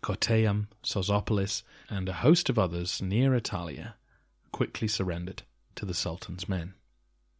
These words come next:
As Andronicus reached the vicinity of Nicaea, then, he was only confronted by a token force who he quickly defeated.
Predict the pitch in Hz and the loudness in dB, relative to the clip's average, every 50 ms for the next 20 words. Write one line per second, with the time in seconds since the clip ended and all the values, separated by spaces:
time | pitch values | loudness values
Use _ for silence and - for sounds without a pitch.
0 | _ _ _ _ _ _ _ _ _ - - - - - - - _ _ _ _ | _ _ _ _ _ _ _ _ _ -20 -20 -20 -20 -20 -20 -20 _ _ _ _
1 | - 120 123 123 139 135 127 139 151 151 156 143 - 147 - - 135 131 143 - | 4 6 8 10 10 10 10 10 10 10 10 8 8 6 6 8 8 6 6 6
2 | - - 127 117 117 110 - 127 127 131 120 131 123 123 123 127 123 120 113 - | 2 2 4 4 4 4 4 4 4 4 4 4 2 4 4 4 4 4 4 4
3 | - 110 95 90 90 92 90 87 87 - - - - - - - - - 110 110 | 2 2 2 2 0 0 -2 -4 -6 -8 -12 -18 -16 -16 -18 -6 0 4 4 4
4 | 110 - - 139 151 170 170 170 160 - 151 143 120 - 123 117 113 113 110 110 | 4 4 6 8 10 10 10 10 8 8 4 2 4 6 4 6 4 2 2 2
5 | 98 92 90 - - 123 143 147 - 156 143 - - 117 107 104 98 - - - | 0 0 0 0 2 4 4 4 4 2 2 4 6 6 6 6 4 0 -4 -6
6 | _ _ _ _ - - 113 107 107 107 - - 110 - - - 90 101 - - | _ _ _ _ 0 2 4 4 4 2 2 -2 -4 -4 -4 -6 -6 -6 -4 0
7 | 120 113 107 - 107 - - | 2 2 2 0 -4 -10 -16